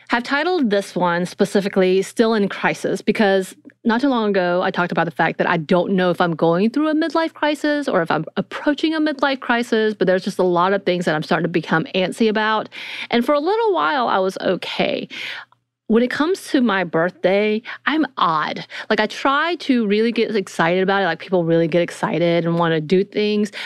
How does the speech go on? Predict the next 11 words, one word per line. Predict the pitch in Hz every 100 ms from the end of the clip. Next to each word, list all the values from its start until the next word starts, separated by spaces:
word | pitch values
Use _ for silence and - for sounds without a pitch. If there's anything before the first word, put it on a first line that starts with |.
| -
But | 202
as | 196
I | 202
try | 190 226 254
to |
plan | 262 - 180 208
things, | 247 294 302 302 -
I | 208
have | 190 - 190 208
this | 208 202 - 190
dread | 160 156 165 156 196 226 294